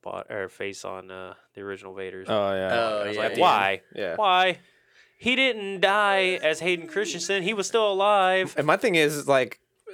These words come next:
Speaker 2: if Luke saw that, he would've been like,
Speaker 1: Who
Speaker 2: "Who
Speaker 1: is
Speaker 2: the,
Speaker 1: this?"
Speaker 2: who the fuck is
Speaker 3: Who
Speaker 2: this
Speaker 3: the
Speaker 2: guy?
Speaker 3: fuck is that
Speaker 2: Yeah, like,
Speaker 3: guy?
Speaker 2: I don't even, I've never even seen this dude before.
Speaker 1: Yeah,
Speaker 2: Like
Speaker 1: like, "What the fuck? You're supposed to be my dad. You
Speaker 2: Yeah.
Speaker 1: didn't look like nothing.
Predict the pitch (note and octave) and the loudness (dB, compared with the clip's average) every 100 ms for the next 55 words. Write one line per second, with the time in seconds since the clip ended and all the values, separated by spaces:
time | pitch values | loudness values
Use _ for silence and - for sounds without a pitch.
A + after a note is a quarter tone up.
0 | E4+ - - C3 G#3+ - F3+ F3+ F#3 E3+ | -4 -4 -2 0 0 2 4 4 4 4
1 | D#3+ D#3 C#3+ C#3 _ _ - D4 F#4+ G#3 | 2 4 2 0 _ _ 0 4 4 4
2 | D#4+ D#4+ - - G3+ - B3+ A#3 G#3+ E3+ | 2 0 -2 2 2 4 2 4 2 4
3 | B3 C#4 G3 D#3 C3+ G#3+ A3+ F3 D3+ C3 | 2 4 4 6 4 2 0 -2 -2 2
4 | - F3 - D3 A#2 - G3 B3+ B3 A#3+ | 2 4 4 4 4 4 4 4 2 2
5 | A#3 G#3 A#3+ A#3 A3 G#3+ C#4 C#4+ F#3+ C#3 | 4 6 4 2 -2 -2 -2 0 -2 0
6 | F3+ D3 C#3 E3+ C#3+ B2 B2+ C#3 D3 B2 | 0 0 2 4 6 4 4 4 2 -2
7 | G3 - A4 C#4 G3 A#3+ - E3 G3+ - | -2 -2 -2 2 2 0 -2 -2 -2 -2
8 | A3 G#3 A3+ A3 A3 A3 A3+ A3 A3+ A#3+ | -4 -2 -8 -4 -4 -2 0 0 0 -2
9 | A#3 A#3 A3 A3 A#3 A#3 A3 E3+ | -2 -4 -6 -2 -4 -2 -6 -8